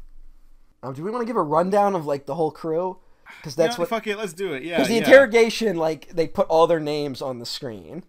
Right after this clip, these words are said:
Speaker 2: And that's when we first learn everyone's name except for, like, Breacher and Lizzie, 'cause they're the only ones that have the names
Speaker 1: Yeah.
Speaker 2: said most, most frequently. And I guess Smoke, which you heard and I didn't.
Speaker 1: <laughs> Yeah,
Speaker 2: <laughs> So
Speaker 1: Smoke,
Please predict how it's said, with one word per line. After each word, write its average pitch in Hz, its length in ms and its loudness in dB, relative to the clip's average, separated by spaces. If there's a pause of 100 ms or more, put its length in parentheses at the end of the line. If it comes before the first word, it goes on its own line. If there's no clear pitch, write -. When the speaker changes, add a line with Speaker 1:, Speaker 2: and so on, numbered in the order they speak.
(280)
Speaker 2:
And 147 100 -6
that's 147 220 -6
when 156 100 -6
we 139 100 -4
first 147 360 -10
learn 139 160 -6
everyone's 127 460 -8
name 120 240 -8
except 120 260 -14
for, 120 160 -16
like, 110 300 -10 (1080)
Breacher 131 380 -8
and 117 160 -8
Lizzie, 104 260 -10
'cause 101 160 -20
they're 123 100 -10
the 123 100 -10
only 117 140 -14
ones 117 200 -14
that 110 160 -14 (500)
have 107 180 -12
the 107 80 -16
names 98 560 -16 (180)
Speaker 1:
Yeah. 165 220 -2
Speaker 2:
said 131 220 -2
most, 98 260 -16 (260)
most - 140 -18
frequently. - 440 -20 (320)
And 131 220 -8
I 143 120 -6
guess 139 280 -4
Smoke, 131 540 -6
which 131 180 -8
you 170 160 -4
heard 139 240 -2
and 135 100 -6
I 127 120 -2
didn't. - 580 -4
Speaker 1:
<laughs> - 0 -
Yeah, 151 220 -2
Speaker 2:
<laughs> - 0 -
So - 160 -4
Speaker 1:
Smoke, 147 460 -2